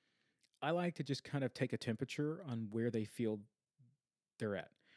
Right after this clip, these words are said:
Do they feel comfortable doing the vitals,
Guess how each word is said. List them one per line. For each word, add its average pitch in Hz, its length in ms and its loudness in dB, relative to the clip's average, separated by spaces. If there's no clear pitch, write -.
Do 135 100 4
they 117 120 8
feel 113 160 0
comfortable 180 720 0
doing 127 300 4
the 156 80 2
vitals, 139 560 4